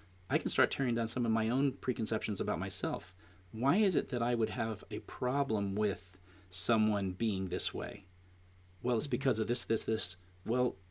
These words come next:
Speaker 1: could it be okay to accept them as they are if I want to be accepted as I am?
Speaker 2: Mm-hmm.
Speaker 1: Uh, and, and what, where is that threatening to me and why? What do I, in what ways do I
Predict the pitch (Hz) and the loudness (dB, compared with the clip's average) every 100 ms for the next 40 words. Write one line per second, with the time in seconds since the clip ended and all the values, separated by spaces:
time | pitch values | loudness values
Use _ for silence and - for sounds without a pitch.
0 | - - - - - - - - - - | -20 -20 -20 -20 -20 -20 -20 -20 -20 -4
1 | 143 139 98 127 117 - 135 113 85 - | 2 2 2 4 4 4 2 2 2 2
2 | - - 254 - - - - - 101 104 | 2 4 2 0 -10 -18 -20 -18 -14 -2
3 | 123 151 113 101 127 - - 113 107 98 | 4 6 6 2 -2 -6 -8 -2 -2 2
4 | 131 175 92 90 101 - - - - - | 4 6 6 4 0 -4 -18 -20 -20 -20
5 | - 110 120 117 113 113 101 - 113 - | -6 0 2 4 2 2 2 0 0 0
6 | 101 98 113 143 80 - 101 - - - | 0 -2 -2 -2 -4 -8 -14 -20 -20 -20
7 | - - - - - 147 135 127 117 107 | -20 -20 -20 -20 -12 -10 -8 -4 0 0
8 | - 113 107 120 107 123 - - - 117 | -2 -2 -2 -2 -2 0 0 -4 -12 -14
9 | - 107 127 165 170 135 - 139 143 - | -16 2 6 6 4 0 -2 0 2 2
10 | 110 - 110 98 95 101 113 123 104 90 | -2 -2 -4 -4 -4 -4 -4 -4 -4 -6
11 | 95 - - - - 117 151 160 139 127 | -10 -16 -20 -18 -4 4 4 6 6 4
12 | 104 - - 123 117 135 139 151 147 135 | 0 -6 -6 -2 2 2 4 2 4 2
13 | 117 127 151 127 | 2 4 4 2